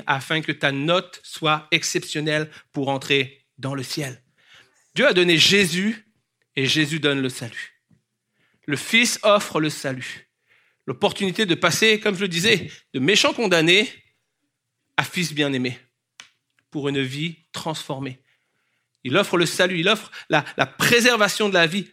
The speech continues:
même après la mort. Parce que peut-être t'es pas au courant, peut-être tu le crois pas, c'est ton droit, mais la vie ne s'arrête pas à cette terre. Mais la vie va s'arrêter sur cette terre.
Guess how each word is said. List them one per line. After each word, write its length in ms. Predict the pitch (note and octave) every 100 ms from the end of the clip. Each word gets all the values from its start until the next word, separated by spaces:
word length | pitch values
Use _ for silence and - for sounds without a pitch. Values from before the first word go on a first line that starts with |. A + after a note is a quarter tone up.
| _
même 640 | D3+ G3+ B3+ C#4+ D4+ C#4
après 380 | D4 G3+ - G#3
la 80 | E3
mort. 320 | E3+ - - _ _ _ _ _ _ _ _
Parce 180 | B2 -
que 140 | D#3
peut-être 340 | D3+ - B3
t'es 80 | G3
pas 120 | F3
au 120 | F#3 F3+
courant, 400 | F3 D#3+ G3 C#4
peut-être 260 | - A3+
tu 80 | G#3
le 60 | F3+
crois 260 | - E3
pas, 160 | E3+ F#3
c'est 180 | - G3+
ton 180 | F3+ D#3
droit, 300 | C#3+ E3+ G3+ - -
mais 140 | D3
la 140 | D3 C#3
vie 160 | F#3+
ne 80 | F#3
s'arrête 400 | D3+ F3 E3 -
pas 100 | G3+
à 40 |
cette 220 | F3+ E3 -
terre. 320 | - - - _ _ _ _ _ _ _ _ _ _ _ _ - -
Mais 100 | C#3
la 100 | C#3+
vie 160 | C#3
va 220 | C3+ D3+ A3
s'arrêter 400 | C#3+ A2+ A2+ G#2+
sur 140 | A2+
cette 220 | - A2
terre. 200 | - -